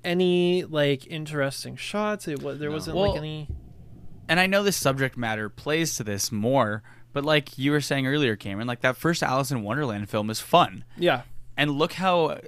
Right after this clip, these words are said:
Speaker 3: how crazy they go with, like, the, the production design
Speaker 1: Yeah.
Speaker 3: for that. You know, so it's like, why couldn't you do the same thing with this? Why did it have to be rooted so far into reality that
Speaker 1: Well,
Speaker 3: it,
Speaker 1: you know why.
Speaker 3: you
Speaker 1: People
Speaker 3: know?
Speaker 1: would have been pissed if it was. The, I,
Speaker 3: I don't
Speaker 1: this is,
Speaker 3: think
Speaker 1: no,
Speaker 3: so.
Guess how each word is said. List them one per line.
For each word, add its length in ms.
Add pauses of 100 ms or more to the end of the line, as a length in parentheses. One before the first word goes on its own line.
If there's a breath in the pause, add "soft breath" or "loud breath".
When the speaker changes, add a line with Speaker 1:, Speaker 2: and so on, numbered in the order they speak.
(120)
Speaker 3:
how 380
crazy 400
they 140
go 180
with, 160
like, 180
the, 340
the 100
production 440
design 300
Speaker 1:
Yeah. 160
Speaker 3:
for 60
that. 180 (400 soft breath)
You 80
know, 120
so 120
it's 100
like, 120
why 240
couldn't 260
you 100
do 100
the 120
same 240
thing 320
with 140 (100)
this? 340
Why 220
did 160
it 40
have 220
to 60
be 120
rooted 460
so 220
far 300
into 160
reality 520
that 80
Speaker 1:
Well, 140
Speaker 3:
it, 40
Speaker 1:
you 120
know 200
why. 260
Speaker 3:
you 120
Speaker 1:
People 140
Speaker 3:
know? 80
Speaker 1:
would 60
have 80
been 120
pissed 320
if 140
it 120
was. 400 (1400 soft breath)
The, 220
I, 100
Speaker 3:
I 80
don't 180
Speaker 1:
this 160
is, 80
Speaker 3:
think 120
Speaker 1:
no, 20
Speaker 3:
so. 400